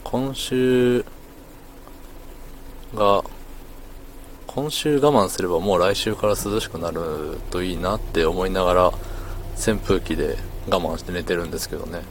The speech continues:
うん。まあ、昼まで寝るにしても暑くて起こされたら嫌だなって思います。はい。もうそろそろ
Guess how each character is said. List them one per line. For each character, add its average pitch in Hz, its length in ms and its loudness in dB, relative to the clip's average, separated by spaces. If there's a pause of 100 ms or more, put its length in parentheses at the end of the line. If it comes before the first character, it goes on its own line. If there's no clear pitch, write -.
(1400)
う 92 40 -8
ん。 92 40 -8 (880)
ま 90 60 -8
あ、 - 20 -6
昼 107 240 2
ま 113 120 6
で 85 120 2
寝 82 140 2
る 107 100 2
に 92 120 0
し - 80 -4
て 95 100 -4
も 82 140 0
暑 - 160 -2
く - 100 -8
て 87 240 4 (800)
起 - 100 -2
こ - 100 -6
さ 101 140 2
れ 92 80 0
た 85 100 0
ら 82 80 2
嫌 90 120 4
だ 87 120 0
な 90 180 0
っ 92 40 -2
て - 260 -8 (800)
思 85 160 0
い 82 40 -4
ま 85 180 -6
す。 - 260 -10 (1600)
は 92 140 6
い。 - 80 0 (1400)
も 107 120 2
う - 20 -2
そ 120 140 0
ろ 104 60 4
そ 90 120 -2
ろ 80 220 -2